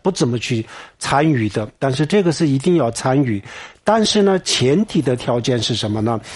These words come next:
啊，还是同时我们必须要有，有时间啊，去学习和修心啊。如果在这个慈善和这个，这两个当中啊，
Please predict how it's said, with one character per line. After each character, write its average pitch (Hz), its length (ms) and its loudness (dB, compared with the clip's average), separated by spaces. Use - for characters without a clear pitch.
啊， 110 280 -2
还 - 260 -2
是 135 260 0
同 139 400 2
时 170 240 0
我 156 180 2
们 120 180 0
必 139 120 -2
须 135 300 0
要 110 200 0
有， 107 280 -2
有 107 220 0
时 131 280 0
间 156 340 2
啊， 110 260 0
去 120 200 -2
学 135 320 0
习 123 300 0
和 110 180 -4
修 151 240 2
心 190 400 2
啊。 113 240 -2
如 202 360 2
果 170 200 2
在 147 200 2
这 170 180 2
个 127 240 0
慈 - 280 0
善 185 260 2
和 156 200 2
这 170 220 2
个， 139 140 0
这 165 140 4
两 123 280 2
个 156 80 2
当 165 240 2
中 160 200 4
啊， 117 140 0